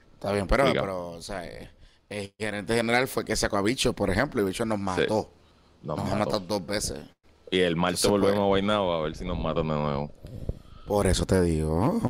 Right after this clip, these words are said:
Speaker 1: pues,
Speaker 2: Eh.
Speaker 1: eso no es un
Speaker 2: Eh.
Speaker 1: problema, eso no es un problema de, de, de, del equipo, es un problema de toma de decisiones. Y pues, pues así es la vida. Así es la vida.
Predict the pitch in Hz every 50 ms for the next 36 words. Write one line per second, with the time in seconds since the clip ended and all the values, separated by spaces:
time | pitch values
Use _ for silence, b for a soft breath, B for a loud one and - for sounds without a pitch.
0 | - - - 85 82 - - 85 87 - - - 175 - - 113 101 101 98 98
1 | 92 87 92 95 95 95 95 98 98 98 98 90 - B B B B B B B
2 | B 110 92 101 110 117 123 120 - 123 123 120 120 120 120 113 110 110 104 101
3 | 98 98 98 95 87 92 92 98 95 92 90 90 87 87 90 90 87 82 87 87
4 | 76 78 80 80 82 71 85 82 71 65 67 - 98 120 143 165 131 117 110 98
5 | 87 92 92 92 92 113 151 180 170 - 110 95 95 92 92 92 95 101 - -
6 | - 156 120 107 123 160 - - - - - B B B B B B B B B
7 | B B B 113 - - 92 - - - 87 - - - - - - - - -
8 | 101 92 90 - - 90 90 101 127 147 135 104 95 139 196 226 - - - -
9 | _ _ _ _ - - B B B B B B B B B B _ _ - -
10 | - - - - 78 78 85 98 104 104 98 98 95 123 151